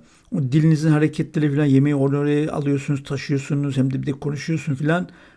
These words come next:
Bunları sizin düşünerek yaptığınızı düşünün istemli olarak. Herhalde kan gövdeye götürür yani. Çiğneme hareketi arkadaşlar istemli başlar, istemsiz devam eder.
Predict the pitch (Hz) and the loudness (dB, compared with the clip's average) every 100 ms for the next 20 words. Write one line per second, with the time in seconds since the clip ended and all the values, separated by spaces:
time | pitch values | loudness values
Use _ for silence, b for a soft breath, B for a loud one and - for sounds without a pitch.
0 | B 156 156 156 143 151 151 135 123 - | B 0 2 2 0 0 0 -2 -6 -2
1 | 151 143 143 139 - 156 147 147 131 127 | 0 0 0 -2 0 0 0 -4 -2 -2
2 | 147 180 170 - 147 131 127 147 175 165 | 0 -4 -8 -2 2 2 2 2 -2 -6
3 | B B B B B B - 147 135 139 | B B B B B B -4 -2 -2 0
4 | 156 147 127 127 160 151 151 160 156 143 | 0 2 0 2 2 0 0 0 2 4
5 | 123 117 113 107 _ - 156 156 151 151 | 2 0 -4 -10 _ 2 6 6 4 2
6 | 135 143 135 190 151 - - 151 139 123 | 2 2 2 -2 -2 -4 -2 0 2 0
7 | 120 - 175 - 151 - 135 127 185 151 | -2 -4 -4 -4 -10 0 0 0 -6 -2
8 | 127 139 135 117 110 - - | 0 0 -2 -4 -8 -12 -18